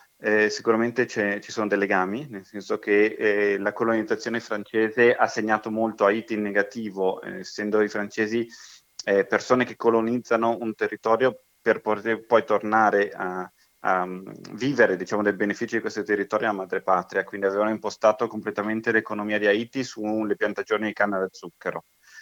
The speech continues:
Quando nel milleottocentoquattro, eh, le persone arrivate dall'Africa, eh, che risiedevano ad Haiti, eh, insieme ai francesi, riescono a ribellarsi e a cacciare i, gli europei, e si trovano in una situazione, in uno stato che non ha un'economia, eh,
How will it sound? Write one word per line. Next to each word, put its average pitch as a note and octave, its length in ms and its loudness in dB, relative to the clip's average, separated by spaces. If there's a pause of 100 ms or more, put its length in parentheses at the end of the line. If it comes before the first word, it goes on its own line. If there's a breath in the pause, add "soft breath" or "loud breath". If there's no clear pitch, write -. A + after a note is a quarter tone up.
(200 loud breath)
Quando C3 320 4
nel B2+ 120 2
milleottocentoquattro, C3+ 1400 2
eh, G2 460 -4
le G2 180 -4
persone C3+ 460 2
arrivate G#2 360 4
dall'Africa, G2+ 800 4 (320 soft breath)
eh, G2 340 0
che G2 200 2
risiedevano G#2 640 2
ad F#2+ 80 2
Haiti, G#2 440 0 (280 loud breath)
eh, F#2 380 2
insieme G2 680 -2
ai G2+ 80 -4
francesi, G#2+ 600 2
riescono G#2+ 440 2
a G#2 60 6
ribellarsi G#2 800 2
e G2+ 60 4
a G2 140 4
cacciare G#2 600 2
i, F#2 480 -6
gli G#2+ 140 -4
europei, B2 600 4 (320 loud breath)
e G#2+ 180 2
si B2+ 180 -2
trovano B2 580 4
in G#2+ 120 -6
una G#2 180 -6
situazione, A2+ 420 -2
in A2 80 -4
uno F#2+ 120 -6
stato G#2 340 2
che A#2 120 -8
non G2+ 200 -2
ha G#2+ 180 4
un'economia, G#2+ 720 2
eh, G#2 160 -10